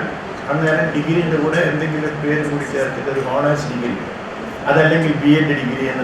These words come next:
നിലയ്ക്ക് ഈ സെലക്ട് ചെയ്ത, നിങ്ങൾ സെലക്ട് ചെയ്ത ഒരു പാഠ്യ വിഷയത്തെ സംബന്ധിച്ചിടത്തോളമുള്ള ഒരു പോസ്റ്റ് ഗ്രാജുവേറ്റ് ഡിഗ്രി കൂടി നിങ്ങൾക്ക്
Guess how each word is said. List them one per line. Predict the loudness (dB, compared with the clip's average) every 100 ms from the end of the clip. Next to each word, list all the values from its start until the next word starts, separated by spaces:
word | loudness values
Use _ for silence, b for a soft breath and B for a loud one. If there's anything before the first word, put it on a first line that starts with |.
| -2
നിലയ്ക്ക് | -2 -2 -4
ഈ | -6 -4
സെലക്ട് | 2 2 2 0
ചെയ്ത, | 0 0 0 -2 -6 -2
നിങ്ങൾ | 0 2 0 2
സെലക്ട് | 2 2 -2
ചെയ്ത | -2 0
ഒരു | 0 0
പാഠ്യ | 2 2 2 -2 -4 -8 -10 -8
വിഷയത്തെ | -6 -2 -2 -2 -4
സംബന്ധിച്ചിടത്തോളമുള്ള | -4 -6 -6 -6 -6 -4 -2 -2 -2 -4 -8 -10 -10 -4 0
ഒരു | 0 0
പോസ്റ്റ് | -2 0 4
ഗ്രാജുവേറ്റ് | 4 4 0 -2
ഡിഗ്രി | -2 -2 -2
കൂടി | -4 -4
നിങ്ങൾക്ക് | -4 -4